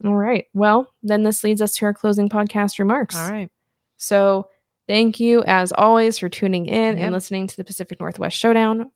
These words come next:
Speaker 1: for supporting Women Talking Sports.
Speaker 2: Yes.
Speaker 1: You are awesome.
Speaker 2: You are.
Speaker 1: And we appreciate you.
Speaker 2: It's true.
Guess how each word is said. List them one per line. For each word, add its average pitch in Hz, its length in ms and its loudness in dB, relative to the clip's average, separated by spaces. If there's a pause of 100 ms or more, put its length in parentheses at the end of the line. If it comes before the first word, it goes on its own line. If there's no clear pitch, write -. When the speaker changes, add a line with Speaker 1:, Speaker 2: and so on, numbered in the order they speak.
Speaker 1:
for 180 160 -10
supporting 240 680 0
Women 190 360 -4
Talking 165 360 -10
Sports. 220 580 0
Speaker 2:
Yes. 160 360 -6 (220)
Speaker 1:
You 165 180 -12
are - 140 -12 (120)
awesome. 247 640 2
Speaker 2:
You 160 120 -6
are. 156 260 -6 (260)
Speaker 1:
And 196 280 -4
we 185 120 -6
appreciate 233 680 -2
you. 214 220 -6
Speaker 2:
It's 208 120 -6
true. - 240 -12